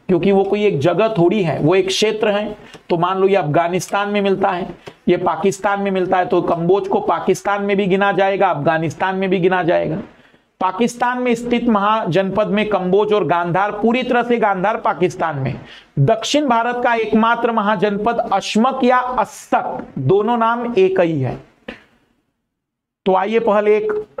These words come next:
आइडिया ले लेते हैं, कंबोज और गांधार। आइए टाइम मशीन से अब चलते हैं अफगानिस्तान की सीमा पर, आपको लेकर जाते हैं वर्तमान के अफगानिस्तान में।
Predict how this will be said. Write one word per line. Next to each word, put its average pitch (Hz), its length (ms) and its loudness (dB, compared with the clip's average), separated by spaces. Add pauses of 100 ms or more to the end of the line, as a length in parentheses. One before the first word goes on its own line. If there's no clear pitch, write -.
(100)
आइडिया 208 340 2
ले 214 120 0
लेते 202 200 2
हैं, 220 160 0
कंबोज 226 480 0
और 247 220 4
गांधार। 196 540 0
आइए 196 280 2
टाइम 202 360 -2
मशीन 202 320 0
से 208 140 2
अब 170 200 -2
चलते 190 420 0
हैं 196 320 -2
अफगानिस्तान 175 840 -2
की 190 100 2
सीमा 185 360 2
पर, 196 200 0
आपको 175 360 0
लेकर 175 340 2
जाते 165 360 2
हैं 180 180 0
वर्तमान 170 640 0
के 185 100 2
अफगानिस्तान 170 760 0
में। 208 320 -4